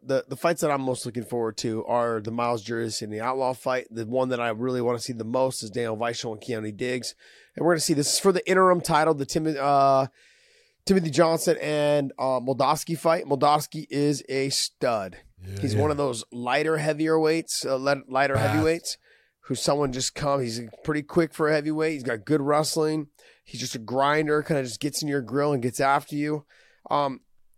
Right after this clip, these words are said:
Speaker 1: you know, it's in Tim Johnson. He's got good wrestling as well. Tim Johnson does. He just gotta try to keep it on the feet a little bit and keep the space, or he has to get on top.
Speaker 2: But
Speaker 1: I don't know if he's gonna be able to take down Moldavsky and get
Speaker 2: I
Speaker 1: on
Speaker 2: don't,
Speaker 1: top.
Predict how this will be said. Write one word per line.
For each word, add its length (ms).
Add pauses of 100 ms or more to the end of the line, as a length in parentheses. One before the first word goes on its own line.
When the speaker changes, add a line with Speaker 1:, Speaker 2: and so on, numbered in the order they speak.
(120)
Speaker 1:
you 200
know, 180
it's 380
in 380
Tim 180
Johnson. 420
He's 160
got 180
good 140
wrestling 320
as 100
well. 200
Tim 200
Johnson 380
does. 260 (260)
He 180
just 180
gotta 260
try 160
to 60
keep 280
it 60
on 120
the 100
feet 320
a 60
little 180
bit 160
and 100
keep 200
the 80
space, 360
or 120
he 60
has 120
to 80
get 120
on 160
top. 340 (200)
Speaker 2:
But 240
Speaker 1:
I 40
don't 100
know 60
if 40
he's 100
gonna 100
be 60
able 160
to 80
take 180
down 420 (500)
Moldavsky 580
and 80
get 120
Speaker 2:
I 80
Speaker 1:
on 60
Speaker 2:
don't, 80
Speaker 1:
top. 200